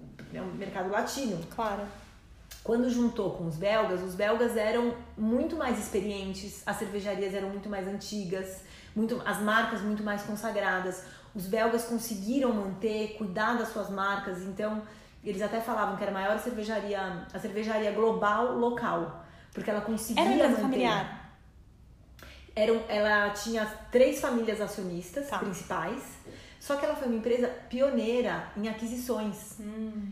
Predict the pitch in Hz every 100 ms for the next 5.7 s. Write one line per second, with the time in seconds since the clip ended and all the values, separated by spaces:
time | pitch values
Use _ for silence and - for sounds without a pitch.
0 | - 214 226 240 - 277 330 302 226 208
1 | 180 190 196 180 - 233 240 240 180 -
2 | 220 226 220 - 240 240 233 254 277 254
3 | 233 220 220 190 170 165 - - - -
4 | - - - - - - - 240 - 277
5 | 302 285 277 - 240 240 254